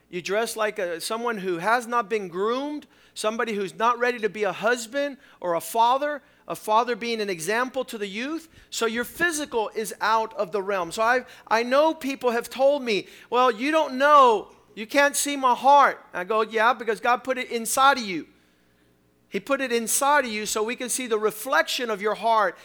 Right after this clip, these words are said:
and the reflection of your honor, how you conduct yourself outwardly. No amens. That's fine.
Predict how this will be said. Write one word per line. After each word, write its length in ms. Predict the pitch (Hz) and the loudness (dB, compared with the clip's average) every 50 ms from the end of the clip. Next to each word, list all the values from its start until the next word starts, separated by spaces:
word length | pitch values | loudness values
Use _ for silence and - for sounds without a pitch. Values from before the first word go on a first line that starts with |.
| - - - | -16 -6 -2
and 120 | 202 202 | -2 0
the 80 | 208 208 | 0 0
reflection 640 | 202 208 202 - - 269 302 330 330 - - 285 254 | 0 0 -2 -2 0 2 2 2 2 0 -6 -2 -2
of 120 | 233 190 | -2 -2
your 120 | 196 214 208 | -2 -2 0
honor, 360 | 202 202 202 214 220 220 - - - - | 2 2 2 0 -2 -4 -4 -10 -20 -6
how 220 | - - 247 254 | 0 2 4 4
you 200 | 262 240 247 262 | 4 2 -2 -6
conduct 580 | 247 - - 233 226 208 170 262 294 302 - - | -6 -6 -6 -8 -6 -4 -2 -2 -2 -2 -2 -4
yourself 600 | 262 240 - - - 220 202 190 190 196 196 - - - - _ - | -6 -6 -4 -4 -2 0 2 2 2 0 -2 -4 -14 -20 -10 _ 6
outwardly. 580 | - 240 262 262 196 240 226 190 170 151 135 - _ _ _ _ _ _ _ _ _ _ _ _ _ _ _ _ _ _ _ _ _ _ _ _ _ _ _ _ | 6 8 6 6 4 -2 -4 -4 -4 -6 -12 -14 _ _ _ _ _ _ _ _ _ _ _ _ _ _ _ _ _ _ _ _ _ _ _ _ _ _ _ _
No 220 | - 143 170 202 220 | -10 -8 -6 -4 -2
amens. 580 | 220 220 214 220 214 196 160 131 - - - _ _ _ _ _ _ _ _ _ _ _ _ _ _ - - _ _ _ _ _ | -4 -4 -2 -2 -4 -4 -4 -6 -10 -18 -20 _ _ _ _ _ _ _ _ _ _ _ _ _ _ -20 -20 _ _ _ _ _
That's 180 | - 180 214 - | -10 -10 -10 -10
fine. 380 | - - 220 214 226 233 233 | -8 -6 -6 -4 -6 -6 -8